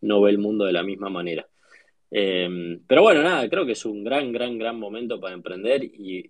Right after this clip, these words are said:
particularmente la América Latina este año es como que estuvo en el spotlight. Em, nos vimos muy beneficiados por, por unas, por muchas razones, algunas de las cuales charlamos y otras también.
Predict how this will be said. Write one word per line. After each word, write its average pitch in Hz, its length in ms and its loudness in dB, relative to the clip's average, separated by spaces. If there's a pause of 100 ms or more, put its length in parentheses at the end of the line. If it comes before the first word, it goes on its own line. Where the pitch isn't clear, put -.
(140)
particularmente 101 800 -4
la - 140 -6
América 95 340 -4
Latina 117 280 -6
este - 180 -6
año 117 180 -4
es 95 60 -12
como 90 260 -10
que 90 60 -4
estuvo 104 440 0
en 87 120 -4
el 82 260 -8
spotlight. 123 640 0 (580)
Em, 85 840 0
nos 85 140 -4
vimos 101 300 -4
muy 113 260 2
beneficiados 104 680 0
por, 87 380 -6 (280)
por 90 140 -4
unas, 85 1040 -4
por 90 160 -6
muchas 107 320 -4
razones, 113 460 -2
algunas 98 240 -4
de 92 40 -4
las 90 120 -4
cuales 98 240 -2
charlamos 101 520 -4
y - 40 -2
otras 90 240 -4
también. 104 460 2